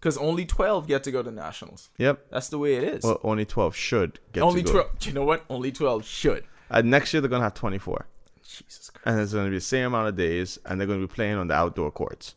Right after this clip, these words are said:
Speaker 1: Oh, I hate these people who organize stuff. All right. We're, we're, we're bouncing way ahead of schedule. Let's go back to Saint George's, uh, for, for a moment, though. But you mentioned that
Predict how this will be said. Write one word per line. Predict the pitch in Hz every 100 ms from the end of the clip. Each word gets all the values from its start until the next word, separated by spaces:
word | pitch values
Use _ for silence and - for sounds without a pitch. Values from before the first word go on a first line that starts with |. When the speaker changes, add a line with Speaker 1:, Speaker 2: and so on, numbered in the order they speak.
| -
Speaker 1:
Oh, | 202 170
I | 165
hate | 135 - 165 160
these | - 170
people | - - -
who | 123 - -
organize | - - - 170 180
stuff. | - - - - _ - - - - - _ - - - -
All | 139
right. | 107 - - - - - - -
We're, | 151 -
we're, | 139
we're | 139 - 127
bouncing | 123 117 117 123 120
way | 110
ahead | 113 120
of | -
schedule. | - 107 110 107 - - -
Let's | 135
go | 156
back | 139 135 -
to |
Saint | 135 127 117
George's, | 117 110 113 110 110 -
uh, | 95 104 104
for, | - 107 92 64
for | - 104
a | 101
moment, | 95 92 87 -
though. | 85 71 -
But | 117 131
you | 185
mentioned | 175 151 - 135 120
that | 117 110 -